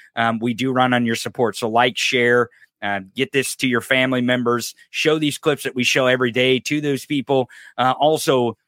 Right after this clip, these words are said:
you can follow us everywhere on social media. And if you can, if you can give a tip, you can go leave a one-time tip or a monthly tip at tony michaels dot live, or you can go to the merch store, store dot deep tony michaels dot com.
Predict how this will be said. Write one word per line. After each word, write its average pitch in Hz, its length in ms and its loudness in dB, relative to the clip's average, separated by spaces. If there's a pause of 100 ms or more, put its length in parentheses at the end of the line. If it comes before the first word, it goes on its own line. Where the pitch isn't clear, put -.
(120)
you 123 300 -8
can 127 160 -2
follow 143 380 2
us 127 120 -2
everywhere 131 360 -2
on 117 100 -4
social 123 320 -6
media. 117 400 -2
And 127 120 -6
if 135 100 -8
you 143 100 -8
can, 185 460 0
if 127 140 -8
you 135 100 -6
can 135 120 -8
give 165 140 -4
a 156 60 2
tip, 165 320 0 (400)
you 120 100 -6
can 127 80 -6
go 135 140 2
leave 135 220 0
a 123 60 -2
one-time 139 460 0
tip 139 220 -2
or 139 200 2
a - 20 -2
monthly 131 340 -2
tip 135 240 -2
at 120 120 -2
tony 143 180 0
michaels 127 380 -2
dot 131 240 0
live, 131 260 2
or 120 80 0
you 127 160 -2
can 123 140 -6
go 139 180 0
to 131 320 -6 (240)
the 101 80 -10
merch 139 260 0
store, 120 300 2
store 175 460 0
dot 147 220 0
deep 131 180 -6
tony 135 180 -2
michaels 120 380 -2
dot 131 240 0
com. 208 360 0